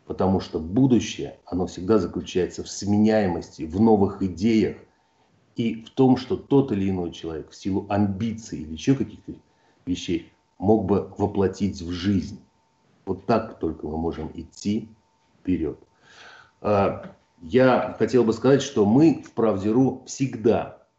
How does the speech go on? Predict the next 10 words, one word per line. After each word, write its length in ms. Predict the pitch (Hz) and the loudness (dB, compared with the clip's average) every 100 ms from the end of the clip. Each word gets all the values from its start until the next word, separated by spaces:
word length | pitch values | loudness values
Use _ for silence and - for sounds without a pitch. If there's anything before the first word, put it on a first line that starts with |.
| _ | _
читаем 520 | - - 120 113 107 | -18 -6 -2 0 -2
все 300 | - - 127 | -4 -2 -2
комментарии, 680 | - 90 92 98 131 135 90 | -2 -4 -6 -4 0 2 0
которые 420 | - 90 92 87 | -4 -8 -6 -6
появляются, 840 | 85 90 85 107 113 107 - 95 82 - _ _ _ _ _ _ - | -6 -6 -2 0 0 -2 -4 -6 -6 -14 _ _ _ _ _ _ -20
а, 480 | - 80 85 82 - - _ _ | -12 -6 -4 -6 -10 -20 _ _
под, 420 | 107 110 110 - - | 2 2 2 -10 -8
э, 160 | 87 82 | -6 -2
нашими 420 | 104 104 101 95 | 0 0 0 0
видео. 520 | 95 98 80 73 - | 2 -2 -2 -8 -12